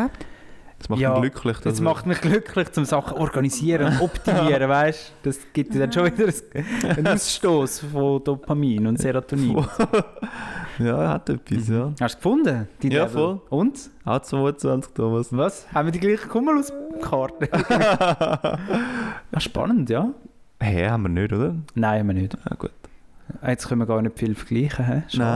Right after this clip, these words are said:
Speaker 2: Nein, also wir können auch sagen, so, was, welches Label das halt noch unterschiedlich ist und so, aber ja, es ist
Speaker 3: Ja,
Speaker 2: doch
Speaker 3: das,
Speaker 2: egal. Nicht.
Speaker 3: das interessiert dann niemand.
Speaker 2: Fünfzig Prozent Migros Bio. Max Havelaar, ich nur zwei Komma sechs, Thomas.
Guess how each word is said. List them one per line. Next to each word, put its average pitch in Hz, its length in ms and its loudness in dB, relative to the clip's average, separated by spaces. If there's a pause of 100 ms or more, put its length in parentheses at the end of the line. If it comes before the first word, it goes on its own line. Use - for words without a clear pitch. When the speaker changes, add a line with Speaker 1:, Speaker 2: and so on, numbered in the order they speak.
(220)
Speaker 2:
Nein, 160 100 -2
also 123 120 -2
wir 156 60 2
können 160 120 2
auch 135 40 0
sagen, 135 180 2
so, 123 140 0
was, 120 140 0
welches 123 200 0
Label 131 320 2
das 135 180 -2
halt 120 200 -2
noch 120 160 2
unterschiedlich 123 500 -2
ist 123 120 -2
und 120 80 -2
so, - 100 -4
aber - 160 -6 (100)
ja, - 300 -4
es - 180 -14
ist - 100 -10
Speaker 3:
Ja, 113 60 -8
Speaker 2:
doch - 140 -6
Speaker 3:
das, - 140 -6 (240)
Speaker 2:
egal. 113 220 -2
Nicht. 107 140 -2
Speaker 3:
das 117 120 -10
interessiert 101 500 -4
dann 98 120 0
niemand. 101 280 0 (520)
Speaker 2:
Fünfzig - 360 -4
Prozent 101 480 -4
Migros 95 320 0
Bio. 95 480 0 (800)
Max - 320 -2
Havelaar, 151 340 2
ich 127 60 0
nur 160 140 0
zwei 151 180 -2
Komma 123 240 -2
sechs, 117 340 -2
Thomas. 107 480 -2